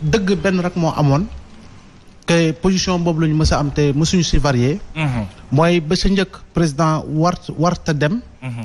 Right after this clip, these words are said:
Speaker 1: si élection yi, ba sa ñaar mooy président jàppoon na, waxoon nañ ko, waxoon na bokk, wala bokk, bokk naa si xëy na ñu ko njortoon ni président si nu muy waxee ak, euh, mujjanteel discours am,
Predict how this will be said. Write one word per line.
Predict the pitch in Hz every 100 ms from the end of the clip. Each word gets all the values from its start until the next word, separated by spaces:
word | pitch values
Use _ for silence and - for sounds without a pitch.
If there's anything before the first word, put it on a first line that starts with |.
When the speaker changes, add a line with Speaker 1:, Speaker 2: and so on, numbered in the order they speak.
| 101
Speaker 1:
si | - 160 -
élection | 165 151 156 139
yi, | 147 - - - 143
ba | 165
sa | -
ñaar | 175 180 165 170 -
mooy | 156 170
président | - 170 139 147 156 - _ - _ _ 120
jàppoon | 127 185 - 180 170
na, | 165 165 -
waxoon | 143 165 180 160
nañ | 147 131
ko, | 143
waxoon | 151 156 156
na | 143
bokk, | 151 147 - -
wala | 147 156
bokk, | 147 - 123
bokk | 147 -
naa | 165 160
si | 147 160
xëy | - 165
na | 156
ñu | 151
ko | 160
njortoon | 160 170 196 151 135 - - 143 - - - -
ni | 131 160 175 - -
président | 160 147 147 165 - - - -
si | - - 226 220 170
nu |
muy | 196 185
waxee | 170 139 131 - - - - -
ak, | 160 - 165
euh, | 151 131 139
mujjanteel | 160 175 170 151 165 151 147 - -
discours | 139 175 - 156
am, | 135